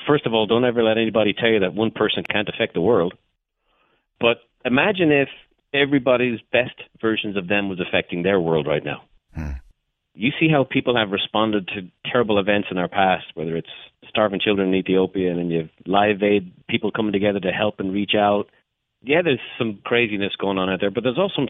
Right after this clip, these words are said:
Speaker 1: some tremendous stories of acts of kindness and people supporting one another and helping one another right now. That's fantastic. I'm waiting for that. I'm looking forward to that. I can't wait to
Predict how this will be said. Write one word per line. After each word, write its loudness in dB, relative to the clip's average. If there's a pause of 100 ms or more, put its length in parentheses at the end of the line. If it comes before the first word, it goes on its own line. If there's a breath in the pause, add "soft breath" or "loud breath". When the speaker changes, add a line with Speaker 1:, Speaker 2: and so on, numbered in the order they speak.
Speaker 1:
some -2
tremendous 2
stories 2
of -2
acts -4
of -4 (120)
kindness -2
and -8
people -4
supporting -2
one 0
another 0
and -2
helping -2
one 0
another 0
right -2
now. -4
That's -4
fantastic. -2 (480 soft breath)
I'm 2
waiting 2
for -4
that. 2
I'm 0
looking 0
forward 0
to -2
that. 0
I 2
can't -2
wait 0
to -8